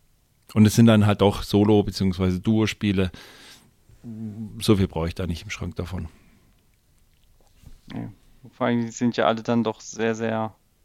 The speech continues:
Speaker 2: sehen zumindest vom, vom Aufbau mit Karten und so sehr ähnlich aus. Und wie viele spielst du davon dann letztendlich?
Speaker 1: Ja, ja. Also vom Spielgefühl her würde ich schon sagen, sind sie ähnlich, auch wenn du wirklich andere Dinge tust.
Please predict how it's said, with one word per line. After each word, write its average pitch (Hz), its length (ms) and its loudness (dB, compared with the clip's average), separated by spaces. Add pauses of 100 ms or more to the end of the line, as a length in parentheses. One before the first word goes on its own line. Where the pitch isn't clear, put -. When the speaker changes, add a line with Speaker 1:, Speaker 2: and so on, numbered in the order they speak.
(200)
Speaker 2:
sehen 143 220 6
zumindest 127 340 2
vom, 123 240 0
vom 113 200 -4
Aufbau 120 280 -2
mit 117 200 0
Karten 120 320 0
und 117 120 0
so 117 160 -4
sehr 107 180 -4
ähnlich 117 360 -4
aus. 117 280 -6
Und 110 180 -6
wie 110 80 -20
viele 117 220 -10
spielst - 340 -16
du 117 40 -16
davon 117 340 -8
dann 110 160 -8
letztendlich? - 680 -16 (720)
Speaker 1:
Ja, 92 320 0 (440)
ja. - 100 -20 (760)
Also 95 160 -2
vom 104 140 2
Spielgefühl 143 580 0
her 117 140 4
würde 104 160 2
ich 95 80 -4
schon 101 160 0
sagen, 95 300 0
sind 95 220 -8
sie 98 280 -4 (320)
ähnlich, 127 580 2
auch 101 140 -4
wenn 120 120 0
du 120 200 -4
wirklich 123 460 -6
andere 120 260 -2
Dinge 120 180 -4
tust. - 340 -16